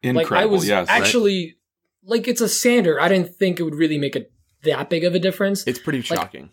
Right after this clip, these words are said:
Speaker 2: I've used the Rotex before, and I'm like, "Oh, this aggressive mode is really cool."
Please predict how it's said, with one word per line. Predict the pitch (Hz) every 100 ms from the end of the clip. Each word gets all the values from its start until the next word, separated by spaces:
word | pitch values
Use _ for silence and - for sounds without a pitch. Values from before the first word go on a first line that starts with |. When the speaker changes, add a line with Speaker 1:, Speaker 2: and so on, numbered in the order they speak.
| -
Speaker 2:
I've | 208 180
used | 185 240 202
the |
Rotex | 165 160 170 220 220
before, | 247 220 247 240 233 139
and | 156
I'm |
like, | 170 143
"Oh, | 160
this | 131 147
aggressive | 123 165 139 131
mode | 123
is | 120
really | 143 127
cool." | - 156 120